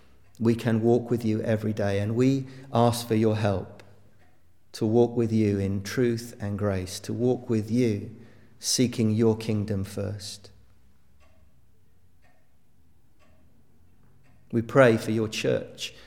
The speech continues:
around the world, that it may be an amazing witness to your love in these days of trial and testing, that our hope in you is steadfast and certain. And so we pray that you would use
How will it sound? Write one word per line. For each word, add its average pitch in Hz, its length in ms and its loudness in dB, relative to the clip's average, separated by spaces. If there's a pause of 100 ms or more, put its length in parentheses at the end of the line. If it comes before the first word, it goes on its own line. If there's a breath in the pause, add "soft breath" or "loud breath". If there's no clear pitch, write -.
(160 loud breath)
around 113 360 2
the 110 80 2
world, 107 360 2
that 107 120 -4
it 107 100 -6
may 110 200 -2
be 110 400 -4 (380 loud breath)
an 107 100 -4
amazing 110 580 -2
witness 107 580 -6
to - 120 -8
your 107 120 -2
love 107 280 0
in 104 200 -2
these 117 340 0
days 95 440 -4
of 95 120 -16
trial 104 460 -4
and 95 140 -8
testing, 101 580 -12 (1900)
that 110 120 -2
our 113 180 2
hope 127 380 2
in 110 140 -2
you 107 200 -2
is 101 140 -6
steadfast 107 840 -6
and 98 180 -8
certain. 107 580 -8 (1400 soft breath)
And 117 140 -2
so 131 220 0
we 131 160 4
pray 117 380 0
that 98 200 -8
you 123 160 -2
would 113 160 -2
use 123 600 2